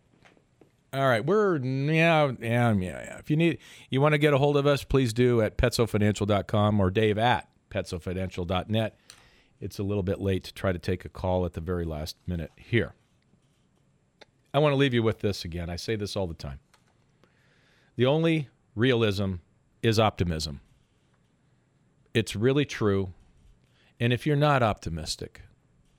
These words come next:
you need to work on it. Your perspective is wrong.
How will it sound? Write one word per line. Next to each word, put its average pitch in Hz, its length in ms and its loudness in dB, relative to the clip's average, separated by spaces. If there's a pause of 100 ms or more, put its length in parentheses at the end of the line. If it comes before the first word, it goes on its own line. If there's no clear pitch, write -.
(640)
you 110 120 -6
need 120 200 -4
to 104 60 -2
work 92 280 -4
on 62 160 -16
it. 60 100 -20 (1120)
Your 113 140 0
perspective 139 720 2
is 123 220 2
wrong. 95 320 0